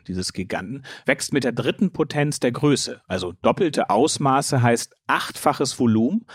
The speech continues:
und damit auch achtfaches Gewicht. Aber er hat ja gleichzeitig nur die vierfache Kraft.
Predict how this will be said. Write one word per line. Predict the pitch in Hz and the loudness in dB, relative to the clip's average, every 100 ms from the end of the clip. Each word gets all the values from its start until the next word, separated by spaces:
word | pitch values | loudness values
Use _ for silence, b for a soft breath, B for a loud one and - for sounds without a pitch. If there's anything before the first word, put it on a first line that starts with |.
| B B | B B
und | 117 113 | -2 2
damit | 131 135 | 2 2
auch | 113 - - | 0 0 -2
achtfaches | 147 - - 156 147 - | -2 -4 -2 -2 0 -2
Gewicht. | 135 135 127 - - B B B | 0 0 0 -2 -14 B B B
Aber | - 113 120 | 0 2 2
er | 117 | 0
hat | 139 143 | 0 -2
ja | |
gleichzeitig | 117 110 127 - 120 117 | 2 2 2 -2 -2 0
nur | 123 | -2
die | 101 | -2
vierfache | 95 - 170 139 - - 98 | -4 -8 0 0 0 -6 -8
Kraft. | - 180 - - | -4 -4 -4 -8